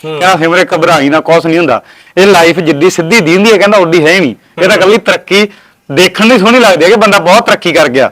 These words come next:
Speaker 1: ਹਾਂ, ਪਰ
Speaker 2: ਪਰ
Speaker 1: ਕਿਵੇਂ ਕੀਤੀ
Speaker 2: ਕਿਵੇਂ
Speaker 1: ਆ?
Speaker 2: ਕੀਤੀ ਆ, ਉਹ ਕੁਛ ਨਹੀਂ। ਇਹ ਕਹਿੰਦਾ, "ਰੱਬ ਅਜ਼ਮਾਉਂਦਾ ਵੀ ਆਹ ਥਾਵਾਂ ਤੋਂ ਤੂੰ ਠੋਕਰਾਂ ਖਾਧੀਆਂ,
Speaker 1: ਹੂੰ।
Speaker 2: ਇਹ ਪਗਾ ਸਕਦਾ।
Speaker 1: ਹੂੰ।
Speaker 2: ਜੇ ਤੂੰ ਇੱਥੋਂ ਲੰਘ ਗਿਆ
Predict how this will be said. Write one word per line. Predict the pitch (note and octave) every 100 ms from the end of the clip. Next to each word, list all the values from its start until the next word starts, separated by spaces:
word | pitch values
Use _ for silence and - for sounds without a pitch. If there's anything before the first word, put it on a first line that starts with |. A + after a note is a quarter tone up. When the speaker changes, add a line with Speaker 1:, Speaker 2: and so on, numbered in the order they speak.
| -
Speaker 1:
ਹਾਂ, | D3 C#3+ C3+
ਪਰ | C3+ D#3+
Speaker 2:
ਪਰ | F3+
Speaker 1:
ਕਿਵੇਂ | F3 F#3+ F#3
ਕੀਤੀ | F#3+
Speaker 2:
ਕਿਵੇਂ | A#3 A#3+ C4
Speaker 1:
ਆ? |
Speaker 2:
ਕੀਤੀ | B3 - B3 A3+
ਆ, | A3+
ਉਹ | A3+
ਕੁਛ | G#3 G3+ G#3 A3
ਨਹੀਂ। | F#3 D3+ - - A3
ਇਹ |
ਕਹਿੰਦਾ, | A3+ A#3
"ਰੱਬ | G#3 F#3 E3+ G3
ਅਜ਼ਮਾਉਂਦਾ | F3 E3+ D#3 E3 E3 D#3
ਵੀ | D3 D#3
ਆਹ | D#3+ E3+ D#3+ -
ਥਾਵਾਂ | - D3 C#3+
ਤੋਂ | C#3
ਤੂੰ | D3
ਠੋਕਰਾਂ | C#3 C#3+ E3+ E3+
ਖਾਧੀਆਂ, | C3+ C3 D#3+ E3
Speaker 1:
ਹੂੰ। | D3 D#3 D3 E3+
Speaker 2:
ਇਹ | F3+
ਪਗਾ | D#3 C3+ C3
ਸਕਦਾ। | D3+ E3 E3+
Speaker 1:
ਹੂੰ। | E3+ _ - D#3 D3 C#3
Speaker 2:
ਜੇ | C#3+ F3
ਤੂੰ | G3 G3+
ਇੱਥੋਂ | F3 F3 G3
ਲੰਘ | G3 D#3 G3+
ਗਿਆ | A#3 A3+ F3+